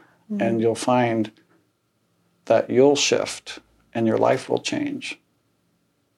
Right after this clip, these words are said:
Speaker 1: Mm. I love that. Thank you, Travis.
Speaker 2: Thank you very much, Christina.
Speaker 1: And where can people find you?
Speaker 2: You can find me on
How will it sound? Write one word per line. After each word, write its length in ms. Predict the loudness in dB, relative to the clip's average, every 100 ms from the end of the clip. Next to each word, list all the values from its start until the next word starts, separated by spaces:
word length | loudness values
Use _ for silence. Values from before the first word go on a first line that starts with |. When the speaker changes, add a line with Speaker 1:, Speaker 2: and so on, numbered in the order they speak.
| _
Speaker 1:
Mm. 640 | -4 -2 -2 -4 -8 -12 -16 _ _ _ _ _ _ _ _ _ _ _ _ _ _ _ _ _
I 80 | -4
love 280 | 0 0 0
that. 320 | 0 0 -2 -10 -20 _ _
Thank 280 | 0 0 2
you, 100 | 0
Travis. 800 | 0 0 0 2 2 2 -2 -8 -6
Speaker 2:
Thank 220 | -2 -2
you 60 | 0
very 180 | 2
much, 320 | 2 -4 -6 -10
Christina. 560 | -10 -6 -4 -4 -8 -12 _ 0
Speaker 1:
And 100 | 2
where 140 | 4
can 180 | 4 2
people 240 | 2 0
find 400 | 0 0 0 -2
you? 60 | -4 -6 -10 -20 -20 _ _ _ _ _ _ _ _ _ _ _ _ _ _
Speaker 2:
You 60 | _
can 140 | -2 2
find 320 | 4 4 6
me 300 | 4 0 -4 _ _ _ _ _ _ _ _ _ _ _ _ _ _ _ _ _ _ _ _ _ _ _ -4
on 380 | -2 0 -2